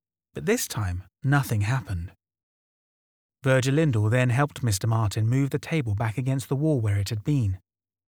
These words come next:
For a short while, it remained quiet in the house. Emma Lindrews, who had been lying in her bedroom on the floor the entire time, now fell asleep again.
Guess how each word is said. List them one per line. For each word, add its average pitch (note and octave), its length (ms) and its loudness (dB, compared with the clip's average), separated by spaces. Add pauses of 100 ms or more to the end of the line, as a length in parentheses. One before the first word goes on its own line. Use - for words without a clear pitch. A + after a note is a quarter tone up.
(720)
For - 120 -6
a F3 60 0
short G#3 340 0
while, G2+ 420 0 (140)
it B2+ 100 -4
remained C#3 480 2
quiet C3 400 0
in G#2 80 0
the G2+ 60 0
house. F#2+ 500 -6 (1700)
Emma G3 220 2
Lindrews, C3+ 400 0
who B2 60 -2
had A#2+ 100 0
been B2+ 160 2
lying D3+ 260 2
in E3+ 100 2
her D#3 140 2
bedroom C#3+ 400 0
on C#3+ 220 -2
the D#3+ 60 -2
floor D3 320 0
the G#2 120 0
entire C#3 380 0
time, A2 440 -2 (280)
now C3+ 300 2
fell A2+ 220 -4
asleep C#3+ 300 -8
again. F#2 360 -6